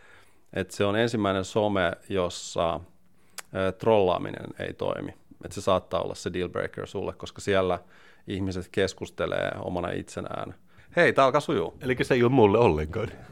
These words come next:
Speaker 1: <laughs> Ei, ei. Se, se, se, tai en mä tiedä, ehkä sä voisit olla, sä voit olla se alkuvaiheen digistrategia, joka on siellä yksin lavalla. Sit kun muut tulee, niin sä voit.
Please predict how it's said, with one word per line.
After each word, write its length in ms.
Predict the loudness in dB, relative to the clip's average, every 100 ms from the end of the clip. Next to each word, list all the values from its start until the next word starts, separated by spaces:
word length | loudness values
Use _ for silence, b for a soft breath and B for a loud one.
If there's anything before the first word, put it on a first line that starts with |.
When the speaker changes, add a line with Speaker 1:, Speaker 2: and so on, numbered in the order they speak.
| -14
Speaker 1:
<laughs> 140 | -8 -4 -2
Ei, 280 | 2 2 0 -2
ei. 180 | -2 -2 -8 B B
Se, 220 | -2 -2 -2 -12 B -12 -12
se, 220 | -8 -8 B B B
se, 280 | 0 4 4 4
tai 140 | 4
en 60 | 6
mä 80 | 6
tiedä, 180 | 6
ehkä 180 | 6 4
sä 120 | 2
voisit 280 | 4 4 4
olla, 180 | 2 2
sä 160 | 2 2
voit 180 | 4
olla 100 | 2
se 120 | 2 4
alkuvaiheen 560 | 6 6 4 4 2
digistrategia, 600 | 0 0 0 0 0 -2
joka 160 | 0 0
on 80 | 0
siellä 220 | -2 -2
yksin 340 | -6 -6 -8
lavalla. 320 | -2 0 0 -2
Sit 160 | -8
kun 120 | -8
muut 200 | -6 -6
tulee, 220 | -6 -6 -6
niin 100 | -8
sä 120 | -6
voit. 340 | -6 -8 -14